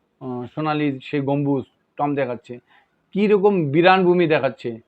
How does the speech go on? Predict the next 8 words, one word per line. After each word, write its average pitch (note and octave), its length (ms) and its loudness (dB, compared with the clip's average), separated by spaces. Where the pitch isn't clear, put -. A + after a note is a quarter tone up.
একটা F3+ 320 2
মানুষ F3 520 0
বা E3 100 6
পশুর G3 520 -2
অস্তিত্ব F3+ 420 2
দেখতে G3 260 4
পাচ্ছেন G3+ 300 -2
সেখানে? F#3+ 440 -2